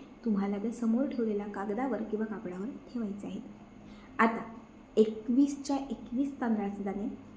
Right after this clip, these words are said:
त्या कागदामध्ये घट्ट बांधायचे. एक छोटीशी पुडी करायची आहे आणि ही पुडी रात्री झोपताना तुमच्या पतीच्या उशीखाली त्यांना ठेवायला सांगायची आहे. पतीसाठी करताय तर पतीच्या उशीखाली,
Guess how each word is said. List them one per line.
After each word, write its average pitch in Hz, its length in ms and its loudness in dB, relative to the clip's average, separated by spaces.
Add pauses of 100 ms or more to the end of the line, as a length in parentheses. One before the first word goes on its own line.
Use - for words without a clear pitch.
(140)
त्या 226 100 4
कागदामध्ये 202 720 2
घट्ट 233 320 -2
बांधायचे. 208 600 -2 (340)
एक - 200 -4
छोटीशी 254 380 2
पुडी 226 260 4
करायची 202 380 -4
आहे 190 160 -6 (640)
आणि 208 180 2
ही 208 160 2
पुडी 208 340 -2 (260)
रात्री 208 440 0
झोपताना 202 500 -2 (340)
तुमच्या 214 240 0
पतीच्या 208 420 -4 (120)
उशीखाली 233 460 0
त्यांना 202 260 0
ठेवायला 196 540 -4
सांगायची 180 420 -8
आहे. - 140 -6 (680)
पतीसाठी 247 460 2
करताय 247 300 -2
तर 233 40 -4
पतीच्या 208 400 -2
उशीखाली, 240 420 -2